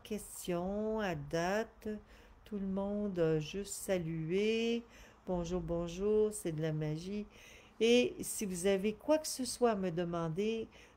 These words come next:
gênez-vous pas pour m'écrire. Venez voir mon site, vous allez voir,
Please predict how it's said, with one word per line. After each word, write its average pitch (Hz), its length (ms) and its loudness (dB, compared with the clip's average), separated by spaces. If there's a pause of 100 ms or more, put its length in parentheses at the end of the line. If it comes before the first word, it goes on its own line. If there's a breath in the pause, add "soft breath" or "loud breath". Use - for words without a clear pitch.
(180)
gênez-vous 139 560 -2
pas 240 100 6
pour 226 240 0
m'écrire. 254 680 -2 (440 loud breath)
Venez 170 320 2
voir 196 400 2
mon 208 200 0
site, 247 380 0
vous 180 220 -6
allez 170 200 2
voir, 180 480 -2